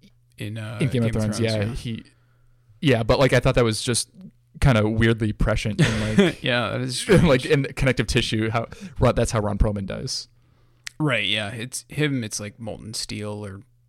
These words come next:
Speaker 1: iron or, I don't know, metal of some kind.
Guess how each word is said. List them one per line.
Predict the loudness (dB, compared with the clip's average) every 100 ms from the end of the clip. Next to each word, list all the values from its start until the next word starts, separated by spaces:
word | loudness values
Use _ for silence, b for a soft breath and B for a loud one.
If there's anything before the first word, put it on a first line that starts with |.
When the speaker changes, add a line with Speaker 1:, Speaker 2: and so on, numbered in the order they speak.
| -18 -12
Speaker 1:
iron | -12 -12 -14 -14
or, | -16 -14
I | -14
don't | -14 -16
know, | -16 -16 -20 -16
metal | -14 -12 -12 -12 -16 -16
of | -12
some | -12 -12
kind. | -12 -12 -12 -14